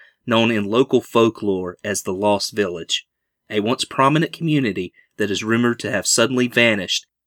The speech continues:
as a result of a nefarious ritual known as the Crimson Sacrifice. It's not long before the girls realize that they are not alone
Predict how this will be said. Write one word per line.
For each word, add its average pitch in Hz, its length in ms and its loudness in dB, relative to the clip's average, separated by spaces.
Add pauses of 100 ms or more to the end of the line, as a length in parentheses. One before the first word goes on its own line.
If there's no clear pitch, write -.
(100)
as 104 160 -2
a 107 80 0
result 110 400 0
of 117 100 -12
a 107 60 -6
nefarious 123 640 0
ritual 101 480 -2 (320)
known 107 220 2
as 95 120 -2
the 98 100 -6
Crimson 104 440 -2
Sacrifice. - 960 -2 (560)
It's - 140 2
not 185 180 2
long 151 240 2
before 123 220 0
the 120 80 2
girls 110 360 4
realize 110 560 2
that - 140 -6
they 113 100 4
are 110 80 6
not 110 220 2
alone 104 400 -2